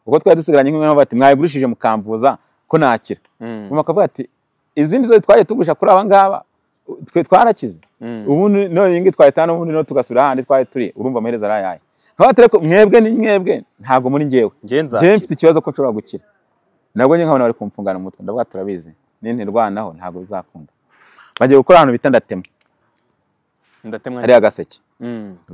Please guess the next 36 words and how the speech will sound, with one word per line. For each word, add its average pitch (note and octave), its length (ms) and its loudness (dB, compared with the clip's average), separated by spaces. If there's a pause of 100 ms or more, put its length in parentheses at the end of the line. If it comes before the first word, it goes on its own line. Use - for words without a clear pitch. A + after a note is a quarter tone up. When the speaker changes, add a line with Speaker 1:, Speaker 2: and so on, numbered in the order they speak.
Speaker 1:
Urabona A#2+ 340 -2
ugeze C3 260 -6
hariya B2+ 240 -2
ni A2 240 -6
Gaseke, F#2+ 380 -10
kaje A#2 200 2
vuba. F#2 200 -10 (300)
Hari - 40 -16
Speaker 2:
Mm. G2+ 60 -4
Speaker 1:
umuhanda B2 240 2
ukomezamo A2+ 440 -4
hariya. G#2+ 240 -4 (680)
Bagiye A2 220 -4
gukorayo. A#2+ 360 0 (600)
Noneho C3+ 140 -4
ndagenda C#3+ 440 -2
numva D#3 320 -2
ko C#3+ 60 0
hari D#3+ 100 0
umuntu C#3+ 180 -2
azi D3 120 0
amafaranga A2+ 420 -4
menshi. A2 360 -10 (580)
Umugabo A#2+ 260 2
tuvugana C#3+ 320 -2
arambwira C3+ 180 0
ati, - 100 -6
"Sinarenza G2+ 380 -6
bitandatu." G2+ 440 -6 (480)
Speaker 2:
Ku B2 80 -14
kwezi? B2 380 -6 (120)
Speaker 1:
Ku - 120 -20
kwezi. G2+ 280 -4 (520)
Ndavuga - 220 -12
ati, - 160 -16
"Tu, - 220 -20